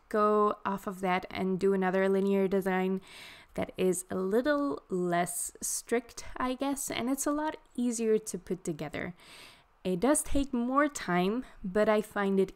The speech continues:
easier to line everything up, 'cause we are going to work on vellum, which is the first time I'm doing this. I, this is the first time I'm building a pattern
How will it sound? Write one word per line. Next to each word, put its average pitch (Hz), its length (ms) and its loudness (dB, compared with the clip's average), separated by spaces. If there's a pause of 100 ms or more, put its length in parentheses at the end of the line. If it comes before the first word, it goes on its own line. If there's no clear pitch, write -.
easier 196 420 4
to 190 180 -6
line 170 200 0
everything 165 440 -4
up, - 240 -8
'cause 170 200 -4
we 254 200 0
are 277 100 0
going 240 280 0
to 208 120 -4
work 175 320 -2
on 190 220 -4
vellum, 175 480 -2
which 214 400 -2
is 196 420 -2 (880)
the 185 160 0
first 196 480 -2
time 247 420 -4
I'm 240 140 -4
doing 220 320 -2
this. 240 420 -6
I, 180 460 -4
this - 240 -6
is 190 100 -6
the 185 60 -10
first 214 340 -2
time 214 480 -6
I'm 190 180 -2
building 196 280 0
a 202 60 -2
pattern 190 560 -4